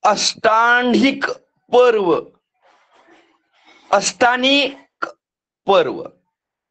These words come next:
आता बघा, हे मीही शब्द असेच अडखळीत मुलांना वाचले. शिक्षकांना देखील, अ, मी मुद्दाम असे अडखळीत वाचले किंवा तुम्ही देखील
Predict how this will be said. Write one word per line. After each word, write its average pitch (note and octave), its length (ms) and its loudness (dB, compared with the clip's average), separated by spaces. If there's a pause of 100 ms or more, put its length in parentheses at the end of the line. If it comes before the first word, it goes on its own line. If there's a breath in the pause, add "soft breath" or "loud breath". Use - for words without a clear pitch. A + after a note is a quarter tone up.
(200)
आता G#3+ 180 -2
बघा, F3 220 -4 (580)
हे A#3 80 2
मीही C#4+ 440 2
शब्द B3+ 300 0 (360)
असेच A#3+ 440 0
अडखळीत F#3 480 0 (100)
मुलांना D#3 420 -2
वाचले. C3 400 -4 (920)
शिक्षकांना F#3+ 500 -2
देखील, F#3 360 -2
अ, E3 440 4 (540 soft breath)
मी F3+ 340 -2
मुद्दाम G3 400 0
असे F#3+ 340 0
अडखळीत E3+ 500 -2
वाचले B2 400 -2
किंवा - 480 -2 (180)
तुम्ही A3+ 260 2
देखील A#3+ 360 -2